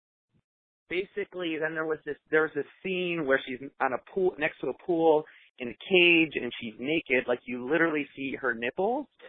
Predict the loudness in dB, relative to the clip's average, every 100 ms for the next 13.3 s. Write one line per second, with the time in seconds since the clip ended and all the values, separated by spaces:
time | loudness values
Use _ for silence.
0 | -20 -10 0 2 2 -2 -6 -10 -4 0
1 | 2 0 -4 -18 -12 -4 0 2 2 -2
2 | -4 -6 -6 -2 -2 -2 -4 -8 _ _
3 | -10 -8 -6 -6 -4 -4 -6 -10 -16 -4
4 | -4 -4 -10 -12 -4 -2 -2 -4 -10 -6
5 | -4 -4 -6 -14 -20 -18 -2 2 4 2
6 | -2 0 0 2 2 2 0 0 -4 _
7 | _ _ -2 0 -2 2 4 4 4 -4
8 | -6 -4 -4 -4 -10 -10 -10 -6 -6 -8
9 | -6 -2 0 -2 -4 _ -6 -6 -8 _
10 | _ _ _ _ -4 -2 -2 -8 _ _
11 | _ _ _ -14 -4 0 0 -2 -6 -6
12 | -6 -6 -10 -12 -16 -14 -8 -4 2 4
13 | 4 2